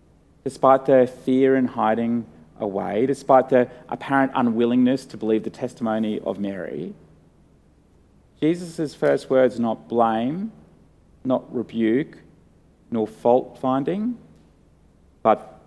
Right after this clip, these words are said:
peace. That same offer and that same reception is available to us. You know, on the night of Jesus' birth, the angels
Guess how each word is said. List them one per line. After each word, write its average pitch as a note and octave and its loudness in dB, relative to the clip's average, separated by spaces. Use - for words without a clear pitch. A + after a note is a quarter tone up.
peace. - -10
That C3 0
same D#3+ -2
offer - 0
and B2 2
that - 2
same D#3 2
reception D3+ -4
is - -8
available G2+ 0
to F#2 -8
us. - -8
You G#2 -10
know, G2 -2
on A#2 0
the A#2 2
night B2+ 4
of A#2+ -6
Jesus' G#2 -4
birth, G2 0
the G#2+ -6
angels B2+ -2